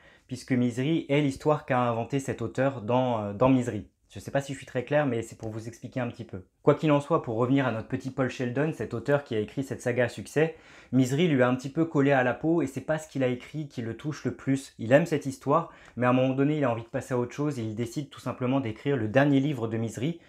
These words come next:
et de tuer son héroïne principale. En la tuant, il prend la décision de mettre fin à cette saga et de pouvoir se consacrer à d'autres projets littéraires qui lui tiennent beaucoup plus à cœur, ce qu'il est en train de faire à un moment donné, euh, au tout début du roman.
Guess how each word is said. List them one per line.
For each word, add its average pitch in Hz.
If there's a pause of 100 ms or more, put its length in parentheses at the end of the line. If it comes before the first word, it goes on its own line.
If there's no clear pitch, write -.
(180)
et 123
de 123
tuer 156
son 139
héroïne 135
principale. 135 (220)
En 131
la 139
tuant, 165
il 135
prend -
la 120
décision 123
de 113
mettre 113
fin 143
à 135
cette 123
saga 120
et 127
de 95
pouvoir 127
se 113
consacrer 120
à 117
d'autres 147
projets 131
littéraires 123
qui 110
lui 107
tiennent 117
beaucoup 156
plus -
à 117
cœur, 139 (380)
ce -
qu'il 131
est 147
en 135
train 127
de 113
faire 143
à 120
un 113
moment 117
donné, 127
euh, 98
au 113
tout 135
début 123
du 127
roman. 113